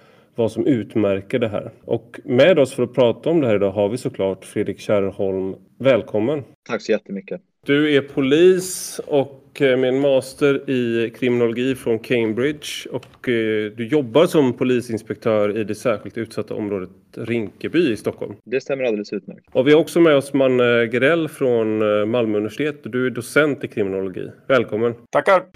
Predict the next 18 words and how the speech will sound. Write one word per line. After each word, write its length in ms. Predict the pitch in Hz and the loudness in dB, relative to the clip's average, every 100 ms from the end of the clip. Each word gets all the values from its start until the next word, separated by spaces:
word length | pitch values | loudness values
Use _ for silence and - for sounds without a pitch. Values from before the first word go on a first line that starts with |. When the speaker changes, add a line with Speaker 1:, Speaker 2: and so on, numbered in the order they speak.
| - - | -8 -2
Speaker 1:
Jag 80 | |
tänkte 240 | 180 180 180 | 2 0 2
bara 120 | 190 | 0
vi 80 | 151 | 2
kunde 220 | 151 143 | 0 0
börja 520 | 139 175 147 143 180 | 4 4 6 4 6
med, 500 | 170 147 135 131 120 - - | 6 6 6 6 2 -12 -16
eh, 320 | - 113 110 107 | -12 -8 -6 -2
med 140 | 131 | 2
dig 120 | 139 | 2
Fredrik 400 | 139 131 113 113 | 4 2 2 0
då. 220 | 117 110 | 0 0
Eh, 580 | 113 - 117 113 117 117 117 - _ _ - | -2 -4 2 4 4 2 0 -8 _ _ 2
du, 460 | 147 156 156 120 - - | 4 6 4 0 -6 -2
i 180 | 160 | 0
den 140 | 147 160 | 2 2
här 120 | 160 | 2
boken 960 | 143 185 143 135 - 180 175 175 175 | 2 2 2 0 0 2 6 4 2